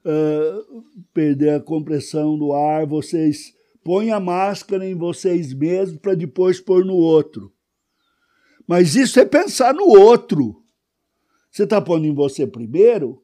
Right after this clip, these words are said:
por causa do outro. E a Bíblia diz, Amar a, amar a Deus sobre todas as coisas e ao próximo assim como você já ama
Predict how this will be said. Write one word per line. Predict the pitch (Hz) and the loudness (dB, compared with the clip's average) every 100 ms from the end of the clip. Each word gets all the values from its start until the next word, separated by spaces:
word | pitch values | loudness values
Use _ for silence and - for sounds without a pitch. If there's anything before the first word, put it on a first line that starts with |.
| _ | _
por | 220 277 285 - | -2 0 -2 -2
causa | 190 170 156 139 | 2 2 0 -2
do | 143 147 | 0 0
outro. | 147 139 120 - 104 - _ _ _ _ _ _ _ _ _ _ _ _ _ _ _ _ _ _ _ _ _ _ - | 2 0 -4 -10 -18 -20 _ _ _ _ _ _ _ _ _ _ _ _ _ _ _ _ _ _ _ _ _ _ -6
E | 185 | 0
a | 202 | 0
Bíblia | 165 233 254 247 | 0 -6 0 0
diz, | 196 196 226 180 | 0 -2 -4 -2
Amar | 170 185 202 | -2 0 2
a, | 208 190 190 269 - 180 | 4 2 0 -12 -12 -8
amar | 175 190 226 214 | -6 -2 0 2
a | 170 | 0
Deus | 135 180 247 240 | 4 6 6 4
sobre | - 202 160 156 | 0 0 4 2
todas | 165 165 156 135 | 2 -4 -2 -4
as | 143 135 - | -4 -4 -6
coisas | 139 139 175 180 254 - - - _ _ _ _ _ - | -4 -2 -2 -6 -12 -12 -16 -20 _ _ _ _ _ -6
e | 208 | 2
ao | 226 226 | 2 2
próximo | 151 - 202 214 233 - - 240 226 226 | -2 0 2 4 2 -2 -8 -4 -4 -2
assim | 196 - - 202 226 226 | -4 -4 -8 -6 -4 -6
como | 226 226 214 196 | -6 -6 -4 0
você | 196 185 - 220 226 208 | 2 2 2 2 2 0
já | 139 208 233 220 220 - | -2 2 2 2 -6 -2
ama | 214 196 175 160 143 | 0 0 -2 -4 -8